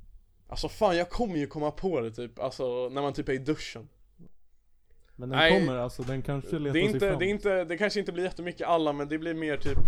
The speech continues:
Speaker 1: veckans bakläxa slash Allan till mig. Att, eh, vara lite mer noggrann, för när jag kom på att jag hade glömt det,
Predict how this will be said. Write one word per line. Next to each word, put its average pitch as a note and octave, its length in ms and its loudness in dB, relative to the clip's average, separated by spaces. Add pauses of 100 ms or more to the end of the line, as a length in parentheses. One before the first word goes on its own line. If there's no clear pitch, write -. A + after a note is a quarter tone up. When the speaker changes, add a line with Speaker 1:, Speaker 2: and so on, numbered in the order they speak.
Speaker 1:
veckans C#3 360 4
bakläxa C3 720 -2 (180)
slash B2 280 -4 (100)
Allan A#2+ 280 -6
till A2+ 100 -14
mig. A2 200 -12 (280)
Att, B2+ 340 -6
eh, B2+ 100 -2
vara D3 160 2
lite C#3 220 0
mer C3+ 140 -2
noggrann, C3 420 -4
för C#3 360 0 (520)
när D3 100 0
jag D#3 120 4
kom D#3+ 160 2
på D#3 400 2 (100)
att - 420 -8
jag C#3 120 0
hade C#3 160 0
glömt C#3+ 340 0
det, A#2+ 100 -10